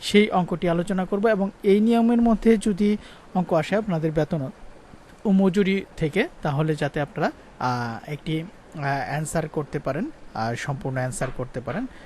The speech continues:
সে বিষয়ে আজকে আলোচনা করব। আহ, তো অবশ্যই সম্পূর্ণ ভিডিওটি দেখার চেষ্টা করবেন। আর চ্যানেলে নতুন হয়ে থাকলে অবশ্যই এইচএসসি বিএমটি YouTube চ্যানেলটিকে সাবস্ক্রাইব করে পাশে আসা বেল আইকনটি বাজিয়ে রাখুন। তো আমরা সরাসরি চলে যাব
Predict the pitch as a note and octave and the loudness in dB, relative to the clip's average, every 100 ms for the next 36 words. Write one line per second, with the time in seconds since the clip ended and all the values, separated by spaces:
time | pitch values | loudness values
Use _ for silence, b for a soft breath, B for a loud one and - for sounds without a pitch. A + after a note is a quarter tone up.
0 | B - G#3+ G3 G3 A3 A3+ - D3+ - | B 0 2 4 2 -2 -4 -4 -8 -8
1 | F3+ E3 D#3+ - - - D3 D3 D3+ C#3 | -4 -4 -4 -10 -20 -8 -6 -4 -4 -6
2 | D3+ D#3+ E4 - B B B B D#3 D#3+ | -4 -4 -4 -8 B B B B -8 -2
3 | F#3 G#3+ - A#3 G#3 F#3+ G#3+ G#3+ F#3+ E3+ | -2 -2 -4 -4 -2 -2 2 2 2 0
4 | E3 G3 G3+ F3 D#3+ D#3+ D#3 D#3+ C#3+ D3+ | 2 0 0 0 0 -2 -4 -4 -4 -2
5 | D3+ F#3 G3+ D#3+ - D#3+ D#3+ E3 E3+ D#3+ | -2 0 0 0 0 0 2 2 2 0
6 | F3 E3+ F3+ F3+ F3+ - A3 - D#3 F3+ | 0 0 2 0 -2 0 -2 0 0 0
7 | F#3+ A3 A3 - B - F#3+ F3+ F3+ G#3 | 2 2 2 0 B 0 2 2 -2 -2
8 | F3 F3 D#3 D3+ F#3 D3 E3+ E3 D#3 C#3 | 0 0 -2 -2 -2 -2 -2 -4 -6 -6
9 | C3+ C#3+ D3 - B2+ - - C#3 - D#3+ | -6 -6 -6 -6 -6 -6 -6 -6 -4 -6
10 | G#3 - B2 C#3 C3 C#3+ C3+ A#2 A#2 A#2+ | -4 -4 -6 -8 -6 -6 -6 -6 -6 -8
11 | B2+ G3 F#3 B2 A2 F#2+ F#2 G#2+ - - | -8 -6 -4 -6 -6 -8 -10 -14 -16 -20
12 | - - - - - - - - B B | -20 -20 -20 -20 -20 -20 -20 -20 B B
13 | B F#3+ F#3+ F#3+ G#3 G3 G#3 G3+ G#3+ G3+ | B 0 2 2 0 -2 -4 -4 -4 -2
14 | F3+ C4+ | -2 -4